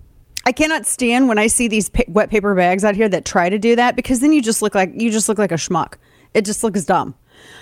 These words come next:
But when you can tell that he's, I mean, for the love, he was in the Navy, you know? I mean, I don't know. I had th-, every, all, the men in my family in the Navy. Where do you think I learned all my twenty-five cent words from? Okay? That's where I learned 'em.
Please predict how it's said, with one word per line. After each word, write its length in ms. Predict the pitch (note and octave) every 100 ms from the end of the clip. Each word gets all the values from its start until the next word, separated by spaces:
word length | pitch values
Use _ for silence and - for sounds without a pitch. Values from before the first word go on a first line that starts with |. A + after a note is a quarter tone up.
| -
But 160 | C4 A#3
when 320 | C4+ B3+ -
you 140 | B3+ F4+
can 200 | F4+ B3+
tell 240 | D4 D#4+
that 160 | A3+ G#3
he's, 280 | A#3+ A#3
I 60 | -
mean, 140 | D4
for 120 | C#4 D4
the 120 | D4
love, 260 | D4 C4
he 160 | D#3+ G#3+
was 220 | A3 G#3+
in 140 | A3+ A#3
the 60 |
Navy, 440 | A3+ A3+ F#3 A#2 -
you 140 | G#3
know? 260 | A3+ A#3 A3+
I 140 | -
mean, 320 | A#3 A#3 A3+ A3 - - -
I 100 | -
don't 120 | G#3+ F#3
know. 120 | F3+
I 140 | G3+
had 340 | A3+ G#3+ - F3+
th-, 100 | G#3+
every, 320 | D4 D#4 E4 -
all, 140 | A#3+
the 120 | B3 C4+
men 140 | F4+
in 60 | E4
my 100 | D4
family 360 | - B3 A3
in 40 | G#3+
the 80 | G#3
Navy. 300 | G#3+ G#3+ F#3+
Where 160 | A3+
do 60 | D#4
you 60 |
think 160 | F4 E4+
I 180 | D4 C#4
learned 260 | B3+ C4+
all 60 | B3
my 120 | A#3+
twenty-five 480 | A3 A3+ G#3+ G3 F#3+
cent 200 | G#3+ F#3
words 220 | F#3+ F#3+
from? 240 | - - - _ _
Okay? 340 | - A3+ A3+ A3 _ _
That's 220 | - D4+
where 120 | C#4+ C4+
I 100 | C4
learned 260 | B3+ A3+
'em. 160 | F#3